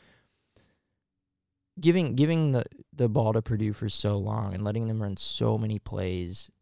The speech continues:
and gassing your defense, but, you know, just trying to score at will, again, just to stay in the game, I thought was interesting. I don't know how to, to judge that as far as, like, their coaching and the, and their,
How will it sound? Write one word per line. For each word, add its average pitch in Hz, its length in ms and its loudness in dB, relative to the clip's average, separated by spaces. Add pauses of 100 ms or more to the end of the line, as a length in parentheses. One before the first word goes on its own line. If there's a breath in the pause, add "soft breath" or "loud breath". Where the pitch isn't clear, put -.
(440)
and 101 280 -8 (340)
gassing 107 480 -2
your 101 140 -6
defense, 95 800 -10 (140)
but, 110 120 -10 (360)
you 131 120 -8
know, 98 100 -6
just 107 220 -8
trying 117 180 -2
to 113 60 -4
score 110 280 -2
at 58 100 -6
will, 101 280 -6 (140)
again, 123 220 -4
just 120 180 -6
to 117 80 -4
stay 110 540 -2
in 110 100 -6
the 104 80 -6
game, 98 520 -8 (580)
I 123 60 -8
thought - 200 0
was 139 180 0 (220)
interesting. 110 540 -4
I 120 60 0
don't 151 120 2
know 135 60 0
how 120 140 2
to, 113 140 -2 (400)
to 113 120 -2
judge 101 400 -4
that 90 260 0 (120)
as 104 160 -4
far 101 180 -4
as, 98 140 -4
like, 92 180 -6
their 98 160 -6
coaching 101 640 -6
and 101 200 -4
the, 98 120 -6
and 110 140 -4
their, 98 240 -6